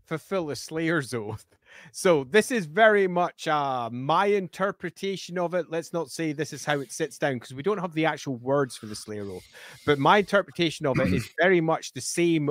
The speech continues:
Speaker 1: oath that Grimnir swore, effectively, which means, should you close a Chaos Gate,
Speaker 2: Hmm.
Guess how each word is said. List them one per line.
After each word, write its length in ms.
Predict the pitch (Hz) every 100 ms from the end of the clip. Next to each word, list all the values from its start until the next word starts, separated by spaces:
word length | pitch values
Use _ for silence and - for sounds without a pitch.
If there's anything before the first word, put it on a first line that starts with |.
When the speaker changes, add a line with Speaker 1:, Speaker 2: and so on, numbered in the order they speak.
| 139 208
Speaker 1:
oath 340 | 185 139 - _
that 160 | 139 120
Grimnir 640 | 135 151 156 127 110 98 -
swore, 560 | - 165 165 110 - _ -
effectively, 760 | - - 135 - - 98 82 82 _ -
which 200 | 120 -
means, 420 | 180 143 107 - _ _ _
should 420 | - - 208 175
you 80 | 180
close 440 | - - 208 180 127
a 60 |
Chaos 480 | - 208 220 120 -
Gate, 400 | - 87 82 _ _ _ _ _ _ _ _ _ _ _ _ _ _ _ _ _ _ _ _ _ _
Speaker 2:
Hmm. 100 | 220